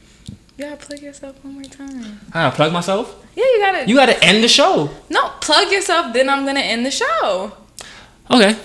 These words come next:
Speaker 2: Well, it was nice talking to you guys. Again, follow me at Lambo Keem on all social media.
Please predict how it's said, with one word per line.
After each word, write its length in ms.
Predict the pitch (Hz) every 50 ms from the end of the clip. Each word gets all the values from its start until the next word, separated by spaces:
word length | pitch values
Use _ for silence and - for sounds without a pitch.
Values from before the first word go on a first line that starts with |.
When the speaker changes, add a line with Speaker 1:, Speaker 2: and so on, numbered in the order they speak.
| - - - -
Speaker 2:
Well, 320 | 170 175 175 175 170 165 - -
it 60 | 180
was 120 | 185 190 190
nice 180 | 180 165 151
talking 260 | 160 - 156 135 -
to 60 | 143 139
you 80 | 139
guys. 580 | 135 143 139 143 151 175 196 - - - - _ - - -
Again, 360 | 160 147 147 139 139 151 180
follow 340 | 175 - - - 156 151 151
me 300 | 147 151 147 151 170 175 - -
at 160 | - 143 135 131
Lambo 380 | 131 135 139 139 135 139 139 139
Keem 240 | - 147 147 156 147
on 120 | 135 135 135
all 140 | 135 135
social 340 | 131 - 143 139 135 - 135
media. 340 | 135 139 143 147 151 175 208